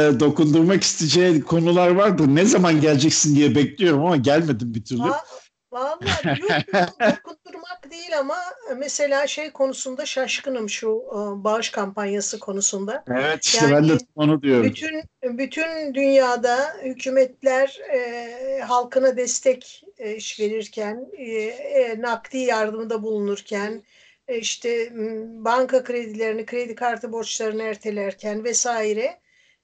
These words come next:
Speaker 2: e, bizde, e, halktan yardım etmesini isten-, e, yardım etmesinin istenmesi bana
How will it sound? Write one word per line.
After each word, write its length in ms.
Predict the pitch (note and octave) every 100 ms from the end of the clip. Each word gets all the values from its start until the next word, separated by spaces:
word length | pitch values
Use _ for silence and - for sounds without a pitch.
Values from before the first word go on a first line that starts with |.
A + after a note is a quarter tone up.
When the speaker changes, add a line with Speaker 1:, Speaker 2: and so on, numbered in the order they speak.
| _
Speaker 2:
e, 400 | B3+ A3+ A3 A3 G#3
bizde, 420 | B3 B3+ - D4 D4+ - - C4
e, 140 | A#3
halktan 600 | G#3 A#3+ B3 - C#4+ D4+ D#4+ B3+
yardım 420 | B3 A#3+ A#3+ D4+
etmesini 500 | E4+ - C4 - A#3
isten-, 600 | G#3 - - A#3+ A3+ A#3 - _ _ C4 C4 - G3+
e, 80 | C4+
yardım 440 | C4 C4 G#3+ A#3+
etmesinin 440 | C#4+ - C4 - A3+
istenmesi 680 | G#3+ - A3+ A3 A3 F4 G4 _ _ _ _ _
bana 340 | A#3+ C4+ D4+